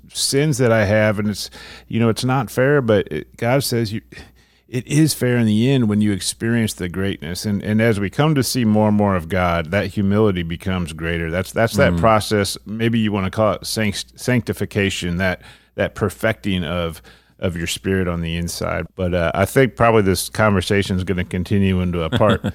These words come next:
Speaker 2: <laughs>
Speaker 1: a part three or four. But, um, 'cause I really feel like, uh, this has been a good discussion today. I hope, hopefully people are blessed by it.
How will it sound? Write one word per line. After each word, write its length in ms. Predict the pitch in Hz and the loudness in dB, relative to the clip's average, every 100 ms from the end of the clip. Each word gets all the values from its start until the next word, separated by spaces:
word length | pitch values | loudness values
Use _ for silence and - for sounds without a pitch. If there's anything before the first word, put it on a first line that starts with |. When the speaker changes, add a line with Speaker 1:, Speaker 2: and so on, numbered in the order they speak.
| _ | _
Speaker 2:
<laughs> 240 | _ - - | _ -20 -8
Speaker 1:
a 80 | 92 | -8
part 420 | - 101 95 - | 0 2 2 -2
three 240 | - 98 | -8 -2
or 80 | 95 | -2
four. 260 | 87 104 98 | -2 0 2
But, 220 | 95 - | 2 0
um, 460 | 87 87 82 85 80 - _ _ - | 0 -2 -2 -4 -8 -18 _ _ -8
'cause 160 | 95 | -4
I 40 | 95 | 0
really 260 | 98 101 | 2 2
feel 260 | 98 104 95 | 0 -2 -2
like, 380 | 92 90 - - | 0 -2 -6 -10
uh, 160 | 65 - 104 - _ _ _ _ - | -10 -8 -12 -14 _ _ _ _ -4
this 160 | 113 107 | -2 -2
has 100 | 92 | -4
been 120 | 95 | -2
a 60 | 85 | -2
good 180 | 90 80 | -4 -4
discussion 520 | 82 - 92 - 85 | -6 -2 -4 -2 -6
today. 300 | 80 80 80 | -4 -4 -4
I 40 | |
hope, 200 | 85 - | -4 -4
hopefully 340 | 101 98 87 78 | -4 -4 -6 -6
people 320 | 87 - 80 | -8 -8 -8
are 220 | 80 80 - _ - | -8 -10 -18 _ -10
blessed 340 | 92 87 - | -6 -6 -6
by 220 | 90 82 | -6 -4
it. 100 | 85 | -6